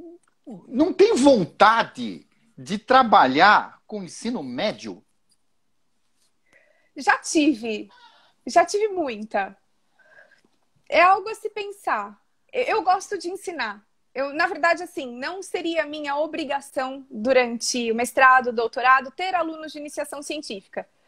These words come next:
Speaker 2: Mas era algo que eu gostava, porque eu gosto de pessoas.
Speaker 1: Hum.
Speaker 2: Eu vi que a pesquisa é um pouco solitária. <laughs> Então, eu tinha, aliás, tinha aluno meu aqui que tava assistindo, que eu vi. <laughs> Que
Speaker 1: Por
Speaker 2: Então, eu gosto muito de ensinar.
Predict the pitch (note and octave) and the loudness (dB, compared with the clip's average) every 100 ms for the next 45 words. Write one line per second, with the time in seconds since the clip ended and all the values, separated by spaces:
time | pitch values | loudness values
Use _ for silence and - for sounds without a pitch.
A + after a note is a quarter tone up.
0 | _ B3 C4 D4 D4 D#4 D4+ - D#4+ D4+ | _ -2 0 2 2 0 -4 -10 -10 -10
1 | - - G#3+ G#3 A3 - D4 D4+ C#4+ - | -12 -10 -10 -10 -14 -10 -2 -2 -2 -8
2 | F4 A#3+ G3 B3 E3+ - G#2+ - _ _ | -8 -8 -6 -6 -2 -4 -4 -10 _ _
3 | _ _ _ _ A#3 A#3+ C4+ G#3 B3+ - | _ _ _ _ 2 2 2 -6 -8 0
4 | F4 D4+ D4 - D#4 D#4 F4 - D#4 G4 | 2 2 0 2 2 2 -6 -2 0 2
5 | E4+ D#4+ D4+ D#4+ F#4+ - - G4+ G#4 F4 | 2 0 0 -4 -8 -8 -6 -4 -2 -4
6 | C4+ - A4+ G4 - E4 B4 - - _ | -2 -2 -4 0 2 2 -2 -6 -14 _
7 | F#5+ A#5 E5 - G4 - E4 E4+ E4+ A#4 | -16 -14 -14 -12 -8 -2 -2 -4 -6 -6
8 | G#4+ D4+ F4 F#4+ - F4 F#4 E4 C#4+ C#4 | -6 -4 -4 -4 -8 -8 -6 -6 -10 -10
9 | C4 C4+ - D4+ - C#4 E4 G4 - F4 | -8 -8 -10 -12 -6 -4 -2 -2 -2 -4
10 | C#4 E4+ E4+ B3+ - A#4+ A4+ - - - | -4 -4 0 2 4 2 2 -2 -4 -6
11 | - D5+ F#5+ D#3+ G#5 - - A4 F#4 E4 | -10 -6 0 0 -2 -10 0 0 2 0
12 | - F#4+ - - _ _ - - A4+ - | 0 0 -4 -16 _ _ -18 -16 -14 -12
13 | A5 G5 - D#4+ E4+ F4 F4+ F4 G#4+ - | -12 -10 -8 0 4 4 4 4 2 0
14 | F4 G4+ G4 F#4 G#4 - G#4 B3 A3 G3+ | -12 -12 -12 -14 -14 -10 -8 -6 -6 -10